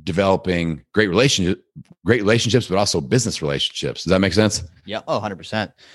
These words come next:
Speaker 2: Yeah. I, I love the idea of, and this is a funny thing too, 'cause it, all the stuff you're saying here is amazing, but people will shy at it 'cause they'll be like, "Oh, it's a lot of work."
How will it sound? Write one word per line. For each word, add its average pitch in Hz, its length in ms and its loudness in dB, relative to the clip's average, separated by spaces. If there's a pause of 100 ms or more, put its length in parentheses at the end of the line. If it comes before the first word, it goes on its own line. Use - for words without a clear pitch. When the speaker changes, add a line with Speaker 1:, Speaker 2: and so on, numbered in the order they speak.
(200)
Speaker 2:
Yeah. 120 260 2
I, 117 160 2
I 135 60 4
love 135 280 2
the 123 140 2
idea 110 380 0
of, 101 520 -8 (240)
and 156 80 4
this 233 140 4
is 165 100 2
a - 20 -4
funny 151 200 0
thing 101 200 -4
too, 98 280 -4
'cause 101 180 -8
it, 104 200 -8 (120)
all 202 120 2
the 208 100 4
stuff - 280 -2
you're 120 120 0
saying 120 380 -2
here 143 360 -2 (540)
is 117 240 2
amazing, 113 640 -4 (480)
but 139 180 2
people 170 300 2
will 135 120 4
shy 117 340 2
at 131 60 2
it 143 140 -2
'cause 113 140 -4
they'll 110 80 -2
be 110 60 -4
like, 101 200 -2
"Oh, 139 200 0
it's 113 100 -8
a 113 60 -4
lot 98 100 -2
of 85 80 -12
work." 85 260 -16